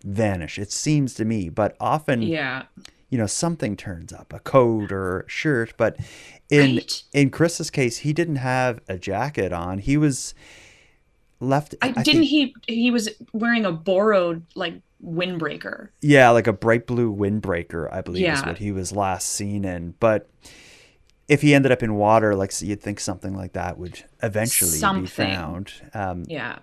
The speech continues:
Speaker 1: in fact,
Speaker 2: Are you
Speaker 1: a
Speaker 2: familiar with the Pickering Lost Boys case? What,
Speaker 1: Yeah,
Speaker 2: uh,
Speaker 1: vaguely.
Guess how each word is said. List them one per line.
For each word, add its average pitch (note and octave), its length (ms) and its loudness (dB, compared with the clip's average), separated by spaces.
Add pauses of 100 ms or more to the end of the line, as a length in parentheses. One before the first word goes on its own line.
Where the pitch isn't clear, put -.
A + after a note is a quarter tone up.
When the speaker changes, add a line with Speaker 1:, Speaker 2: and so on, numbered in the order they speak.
Speaker 1:
in F3 100 0
fact, A3 140 4
Speaker 2:
Are - 20 6
you B3+ 140 6
Speaker 1:
a C3+ 40 6
Speaker 2:
familiar D#4+ 680 2
with A#3+ 320 0
the G3 320 -2
Pickering G#3 360 -4
Lost E3 320 -6
Boys A3+ 320 -4
case? C4+ 520 -8 (460)
What, G3 200 0
Speaker 1:
Yeah, F#3 280 2
Speaker 2:
uh, - 20 -4
Speaker 1:
vaguely. C#3+ 800 4